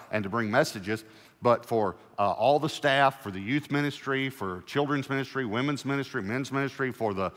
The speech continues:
uh, you know, teaching classes, for, for us, we, we have Kairos and Freedom Ministry and all this.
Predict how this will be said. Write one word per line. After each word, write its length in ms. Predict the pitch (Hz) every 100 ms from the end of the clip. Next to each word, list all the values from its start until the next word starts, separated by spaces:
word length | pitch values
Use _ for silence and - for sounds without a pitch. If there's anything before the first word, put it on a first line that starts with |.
| - - -
uh, 420 | 107 104 95 92 90
you 140 | 123
know, 180 | 120 101 - -
teaching 420 | 147 151 143 139
classes, 800 | - 139 135 - 139 135 131 - - -
for, 260 | - 95 -
for 260 | - 110
us, 280 | 117 147 -
we, 160 | 123 123
we 160 | 123
have 200 | 127 101
Kairos 680 | - 143 139 139 135 135 -
and 160 | 101 90
Freedom 420 | 143 139 139 135
Ministry 440 | 139 139 - 131
and 80 | 110
all 200 | 123 139
this. 100 | 127